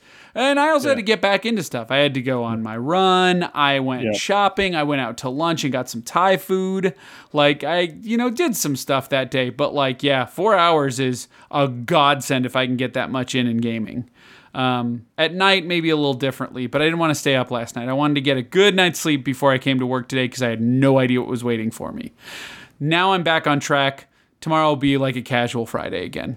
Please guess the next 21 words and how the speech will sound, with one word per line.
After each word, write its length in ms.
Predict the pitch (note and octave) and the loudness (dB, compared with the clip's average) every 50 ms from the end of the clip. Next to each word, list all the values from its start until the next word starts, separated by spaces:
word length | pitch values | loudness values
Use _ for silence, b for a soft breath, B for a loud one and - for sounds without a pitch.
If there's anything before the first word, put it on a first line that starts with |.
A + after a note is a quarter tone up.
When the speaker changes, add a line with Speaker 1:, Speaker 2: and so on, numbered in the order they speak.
| - - | -6 -2
Speaker 1:
There's 160 | D#3 D#3 D3+ | 0 2 2
Speaker 2:
Mm-hmm. 40 | D#3 | 4
Speaker 1:
something 300 | - C#3 B2+ D#3+ D3 C#3+ | 2 2 2 2 2 2
really 220 | C#3+ D#3 D3+ D3 | 4 4 4 4
smart 300 | C3+ - - C#3+ C#3 B2+ | 2 2 2 2 4 4
about 180 | B2 B2 B2 A#2+ | 4 2 0 2
going 160 | B2+ C3+ B2+ | 2 2 2
back 160 | A#2+ B2+ B2 - | 2 0 -2 -4
to 60 | C3 | -4
work 180 | B2 A#2 - - | -6 -6 -6 -6
on 100 | A#2 A#2+ | -10 -10
a 20 | |
<laughs> 0 | |
Thursday 640 | - - - - C3 - - - F#3 D3+ - - F3+ | -8 -8 -4 -4 -4 -4 -2 -2 -2 0 0 0 0
when 200 | F3 D3+ - F3+ | 0 2 0 0
you 100 | E3 D#3 | 2 2
have 100 | D3+ C3 | 0 0
the 60 | B2 B2+ | 0 -2
weekend 460 | B2+ C3+ C3 - D#3 - - C#3 - | -2 -2 -2 -2 -4 -6 -6 -6 -6
off. 1040 | - - - - - F#3+ - - - - - - - - - - - - B3 G#3 - | -6 -6 -4 -2 -2 -2 -2 -4 -18 -20 -20 -18 -16 -14 -12 -10 -8 -4 -4 -4 -2
Um, 520 | - D3 C#3+ C#3 C#3 C#3 C3 C3+ C3 B2 | -2 -2 0 0 0 0 0 -2 -4 -4